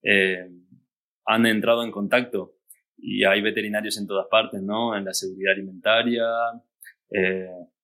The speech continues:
bueno, en, en laboratorios, en, en un montón de partes que es, es difícil que, que la gente los pueda ver, ¿no? Y están ahí trabajando para la humanidad también.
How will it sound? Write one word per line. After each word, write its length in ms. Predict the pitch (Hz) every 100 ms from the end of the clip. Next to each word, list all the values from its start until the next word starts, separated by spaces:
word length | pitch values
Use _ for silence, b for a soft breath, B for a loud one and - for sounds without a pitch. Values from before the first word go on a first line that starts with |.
| _
bueno, 360 | - 98 95 92
en, 320 | 95 95 95 92
en 140 | 95
laboratorios, 1400 | 92 95 92 85 107 113 117 120 117 117 117 117 113 101
en, 380 | 95 92 92 _ _
en 340 | 104 98 98 104
un 60 |
montón 380 | 117 117 113 117
de 100 | 117
partes 380 | 107 113 123 -
que 320 | 117 110 101
es, 320 | 101 - - _ _ _ _ _ -
es 240 | 110 110
difícil 580 | 123 - 127 - 107 98
que, 580 | 107 104 101 98 98 -
que 80 | 98
la 120 | 98
gente 380 | - 104 101 110
los 120 | 101
pueda 260 | - 107 95
ver, 220 | 113 120
¿no? 180 | 110 123
Y 140 | 107
están 260 | 98 - 98
ahí 160 | 107
trabajando 520 | 107 104 95 98 101 98
para 200 | 101 95
la 100 | 95
humanidad 520 | 95 95 95 107 104
también. 460 | 98 101 123 120